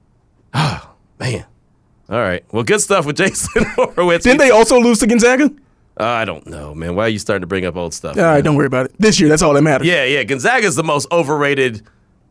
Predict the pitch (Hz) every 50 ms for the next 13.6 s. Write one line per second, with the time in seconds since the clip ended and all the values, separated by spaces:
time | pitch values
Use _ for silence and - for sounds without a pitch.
0 | _ - - 147 156 160 147 - - 120 147 143 135 123 - - 139 131 120 110
1 | 113 107 104 95 87 76 71 69 - - _ _ _ - 190 214 220 208 190 175
2 | 170 170 - 202 240 220 175 - 247 277 269 - 185 202 196 170 175 165 160 147
3 | 117 101 123 127 117 98 - 95 87 - 73 71 67 - _ _ _ _ _ -
4 | - - - 135 156 160 160 - - - - _ _ _ _ - - 175 214 233
5 | 220 175 208 247 269 233 185 - 160 214 233 185 139 165 202 226 247 269 269 -
6 | - 254 240 240 240 240 - 196 180 165 147 - 175 165 151 143 139 143 175 220
7 | 185 131 131 170 208 226 - - 143 151 151 - 170 214 - - 120 101 85 -
8 | - 151 160 139 143 160 196 202 165 135 107 127 120 113 - - 139 - - 120
9 | 123 120 - 131 131 131 120 120 131 139 143 139 127 120 127 165 180 151 123 110
10 | - _ _ _ _ - 117 113 165 165 165 131 139 170 202 226 254 277 277 277
11 | - - 262 233 208 214 208 202 208 - - _ _ _ _ _ _ - - 110
12 | 113 165 208 208 233 240 262 269 240 190 240 262 - - 233 240 254 247 247 -
13 | - 220 214 208 196 196 190 196 202 202 -